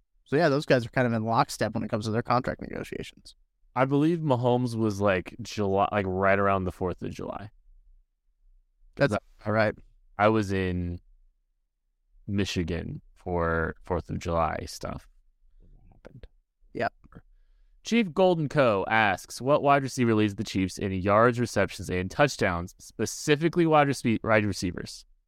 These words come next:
Speaker 2: Apologies if this was asked on a previous twenty-one questions, he said. So, who leads the Chiefs in yards, Tucker? From the wide receiver position, not the tight end position.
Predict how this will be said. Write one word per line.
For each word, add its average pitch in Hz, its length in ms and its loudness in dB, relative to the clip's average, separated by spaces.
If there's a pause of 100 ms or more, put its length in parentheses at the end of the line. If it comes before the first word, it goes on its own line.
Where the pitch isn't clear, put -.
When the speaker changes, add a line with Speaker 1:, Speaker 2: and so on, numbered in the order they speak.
(260)
Speaker 2:
Apologies 113 380 4
if 98 100 -2
this - 180 -4
was 107 140 0
asked 95 280 4
on 95 80 -4
a 87 60 -4
previous 85 300 -4
twenty-one 80 280 -6
questions, - 340 -20
he - 40 -20
said. - 160 -20 (960)
So, 160 380 8
who 196 120 6
leads 196 200 4
the 185 40 0
Chiefs 185 300 0
in 160 100 0
yards, 120 720 2 (300)
Tucker? 107 480 0 (560)
From 143 140 2
the 151 100 2
wide 147 360 4
receiver 156 340 -2
position, 143 400 0
not 127 160 2
the 123 60 -8
tight 120 200 2
end 104 140 -2
position. 82 380 -8